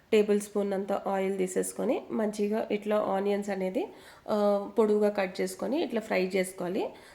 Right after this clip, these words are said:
So, దీంట్లో నేను సాల్ట్ కూడా యాడ్ చేసుకున్నాను. సాల్ట్ యాడ్ చేస్తే ఏంటంటే మనకి తొందరగా ఆనియన్స్ అనేది ఫ్రై అయిపోతుంది. దాని తర్వాత మంచిగా ఒక హాఫ్ కేజీ చికెన్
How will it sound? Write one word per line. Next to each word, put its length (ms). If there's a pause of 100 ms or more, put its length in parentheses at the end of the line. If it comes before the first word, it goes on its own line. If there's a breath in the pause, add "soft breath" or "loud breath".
(180 loud breath)
So, 80
దీంట్లో 300
నేను 180
సాల్ట్ 400
కూడా 360
యాడ్ 240
చేసుకున్నాను. 680 (440 loud breath)
సాల్ట్ 260
యాడ్ 220
చేస్తే 260
ఏంటంటే 340
మనకి 400
తొందరగా 560
ఆనియన్స్ 420
అనేది 280
ఫ్రై 280
అయిపోతుంది. 640 (640 loud breath)
దాని 200
తర్వాత 400
మంచిగా 440
ఒక 140
హాఫ్ 400
కేజీ 200
చికెన్ 460